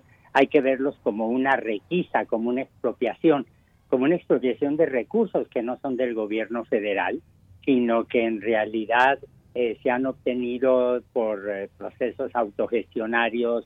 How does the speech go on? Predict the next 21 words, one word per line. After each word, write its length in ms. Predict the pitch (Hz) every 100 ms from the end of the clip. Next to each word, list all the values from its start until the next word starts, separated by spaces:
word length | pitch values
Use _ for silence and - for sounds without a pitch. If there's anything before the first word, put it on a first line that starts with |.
| _
por 160 | 110
donaciones 640 | 101 104 98 - 113 113 104
de 100 | 101
terceros, 920 | - 98 - 120 117 110 113 110 104 -
etcétera. 680 | 107 - 147 - 110 98 - _ - - _ -
Y 480 | 170 180 190 202 -
el 880 | 143 131 123 120 117 113 110 110 104
acabar 560 | 110 110 110 151 202
con 160 | 226 185
los 100 | -
fideicomisos 920 | - 117 110 - 110 110 104 - 143 156 _ _ _
para 320 | 120 107 107
destinar 760 | 104 107 - - 110 120 143 156
el 180 | 160 139
dinero 460 | 117 113 117 120
que 180 | - 107
no 140 | 107
es 80 | 165
del 160 | 196 180
gobierno 400 | 127 117 117 117
federal 460 | - 107 104 110